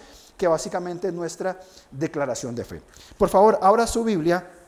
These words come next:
en Mateo capítulo veintiocho, porque vamos a volver ahí una y otra y otra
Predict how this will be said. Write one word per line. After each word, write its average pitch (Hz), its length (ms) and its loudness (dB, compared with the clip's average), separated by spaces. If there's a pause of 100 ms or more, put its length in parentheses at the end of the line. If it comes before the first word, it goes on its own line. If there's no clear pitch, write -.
(480)
en 160 140 -4
Mateo 180 360 0
capítulo 190 600 -2 (120)
veintiocho, 175 760 -2 (640)
porque 175 240 0
vamos 190 280 2
a 220 40 2
volver 202 280 2
ahí 196 300 4
una 214 440 0
y 170 140 0
otra 196 420 0
y 165 140 0
otra 180 340 0